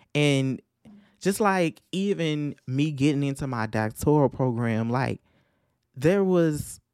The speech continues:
a small glimmer of happiness that came over me. And then right quickly, it st-, it turned into skepticism. Like,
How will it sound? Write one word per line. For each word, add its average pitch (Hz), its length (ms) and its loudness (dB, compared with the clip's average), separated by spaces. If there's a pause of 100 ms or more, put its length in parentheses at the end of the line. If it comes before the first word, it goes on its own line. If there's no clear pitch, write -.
(440)
a 127 80 4
small 127 1080 2 (360)
glimmer 127 340 2
of 107 100 2
happiness 104 720 0
that 101 200 -2
came 110 300 -2
over 110 240 2
me. 95 300 -2 (340)
And 117 200 0
then 117 640 0 (320)
right 123 460 2 (640)
quickly, 113 680 0 (480)
it 127 120 0
st-, - 320 -6
it 135 160 2
turned 143 260 -2
into 131 260 -4
skepticism. 101 920 -4 (280)
Like, 104 480 -2